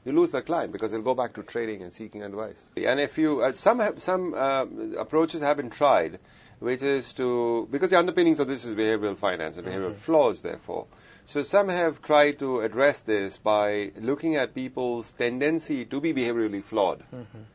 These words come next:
Speaker 1: and use that to then take a normal asset allocation and start to shift it towards more,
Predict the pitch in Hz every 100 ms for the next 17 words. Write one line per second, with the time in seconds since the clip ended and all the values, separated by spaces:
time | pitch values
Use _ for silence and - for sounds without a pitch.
0 | _ _ - - 120 127 135 170 135 139
1 | 139 139 127 123 127 123 120 131 131 90
2 | 117 107 120 143 139 123 - 117 110 110
3 | 113 107 123 113 101 117 117 107 - 156
4 | - 120 104 101 110 113 110 104 110 110
5 | 107 107 101